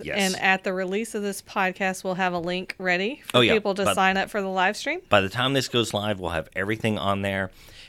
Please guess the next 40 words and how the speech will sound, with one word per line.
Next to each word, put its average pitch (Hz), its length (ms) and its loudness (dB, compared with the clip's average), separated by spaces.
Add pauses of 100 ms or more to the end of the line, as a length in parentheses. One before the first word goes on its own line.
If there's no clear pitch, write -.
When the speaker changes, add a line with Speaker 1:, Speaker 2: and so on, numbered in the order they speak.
(120)
Speaker 1:
Uh, 80 220 -2
Mark 98 420 -2
and 90 140 -8
his 95 180 -6
team 101 160 -2
at 87 60 -4
O 90 140 0
G 87 220 -8
G 87 60 -2
N 85 160 -2
are 76 40 -8
just 76 220 -10
fantastic. 85 760 -6
It's 80 120 -6
gonna 76 200 -6
be 76 80 -8
pushed - 420 -2
out 92 260 -2
on 78 220 -4 (100)
every 104 460 0
social 101 460 -2
media 95 280 -2
platform. 90 720 -2 (320)
So 90 140 -2
if 78 80 -2
you - 60 -12
can't 120 220 0
make 110 200 0
it 78 80 -6
live, 87 420 2
you'll 80 80 -4
still 95 220 -2
be 92 100 0
able 87 160 2
to - 60 -6
check 90 180 0
out 85 80 -2
the 78 80 -8
recorded 82 460 -2
event. 69 420 -2